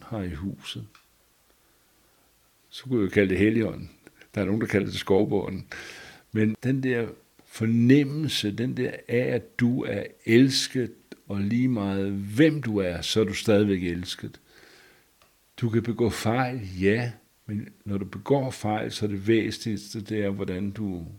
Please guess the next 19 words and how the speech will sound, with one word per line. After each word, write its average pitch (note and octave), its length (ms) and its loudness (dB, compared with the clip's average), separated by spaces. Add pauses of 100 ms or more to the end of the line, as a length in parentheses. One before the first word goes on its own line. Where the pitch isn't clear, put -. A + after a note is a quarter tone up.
(180)
rejser F#2 360 -6
dig F#2 80 -4
op F2+ 180 -8
igen. F#2+ 360 -8 (1300)
På G2+ 120 -4
den C3 340 4
måde, A#2 260 2
så A2+ 260 -4
sætter A2+ 380 0
vi G2 200 0
et - 140 -6
meget G#2 480 -2
langvarigt G2 1000 -4 (1800)
trosaftryk F#2+ 580 -4 (220)
i F#2+ 140 -4
mange F#2 380 -4
unge. F#2 380 -8 (1120)
Og, F#2 500 -6
øh, F2+ 260 -6